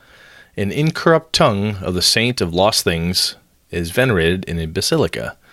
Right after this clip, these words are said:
So Saint Anthony died from edema in twelve thirty-one. When he was exhumed in twelve sixty-three, he had totally decomposed except for,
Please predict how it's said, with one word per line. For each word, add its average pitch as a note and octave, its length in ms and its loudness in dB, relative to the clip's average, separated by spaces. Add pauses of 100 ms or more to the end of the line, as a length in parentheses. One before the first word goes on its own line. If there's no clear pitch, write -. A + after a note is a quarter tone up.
(400)
So F3+ 180 2
Saint G3 220 2
Anthony F#3+ 300 4
died C#3 320 4
from G#2+ 320 2
edema A2+ 340 2
in F2+ 240 2
twelve D3+ 640 -2
thirty-one. A2+ 720 0
When F#2+ 100 -2
he G#2+ 80 0
was F#2 140 -2
exhumed B2 480 4
in G2 80 2
twelve A2 280 4
sixty-three, G2+ 640 -2
he A2+ 120 -4
had E2+ 180 2
totally D3+ 300 2
decomposed C3+ 560 0
except E3+ 320 2
for, F#2+ 340 2